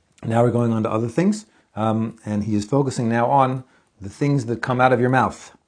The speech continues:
okay, the things that you say. Um, he mentioned embarrassing people, he mentioned lashon hara, he mentioned taking revenge and bearing a grudge,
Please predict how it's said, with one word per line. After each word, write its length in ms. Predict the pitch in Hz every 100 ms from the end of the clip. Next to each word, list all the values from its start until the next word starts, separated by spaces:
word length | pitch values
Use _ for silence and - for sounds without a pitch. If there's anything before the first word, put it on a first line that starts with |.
| _ _ _
okay, 140 | 107
the 80 | 110
things 260 | 104 123 113
that 180 | 98
you 60 | 95
say. 360 | - 139 80 - _ _ _ _ _ _ _ _ _ _ _ _ - - - _
Um, 460 | 107 104 101 104 107
he 140 | - 117
mentioned 360 | 113 117 101
embarrassing 440 | 92 120 135 - 120
people, 260 | 131 -
he 80 | 107
mentioned 340 | 98 98 92
lashon 240 | 90 - 85
hara, 320 | 135 131 117
he 80 | 104
mentioned 400 | 101 98 92 -
taking 320 | 104 92 87
revenge 460 | 87 104 135 127 104
and 300 | 101 98 - - _
bearing 300 | - 107 90
a 60 | 82
grudge, 420 | 80 170 160 -